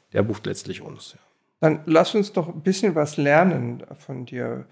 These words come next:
Speaker 2: lieber Clemens. Was sind denn so Grunddinge, so, heute würde man sagen, so ein paar Hacks in der Kommunikation, die von Anfang an helfen, eine gute Kommunikation zu führen, äh, die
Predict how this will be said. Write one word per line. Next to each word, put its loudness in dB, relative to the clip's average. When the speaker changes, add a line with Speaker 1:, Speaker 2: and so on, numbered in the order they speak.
Speaker 2:
lieber 0
Clemens. -4
Was 4
sind 6
denn 0
so -4
Grunddinge, 4
so, 0
heute 4
würde 6
man 2
sagen, 0
so -2
ein -2
paar 4
Hacks 0
in 8
der 8
Kommunikation, 2
die 4
von 2
Anfang 4
an 2
helfen, 6
eine 4
gute 6
Kommunikation 4
zu -6
führen, 2
äh, 6
die 0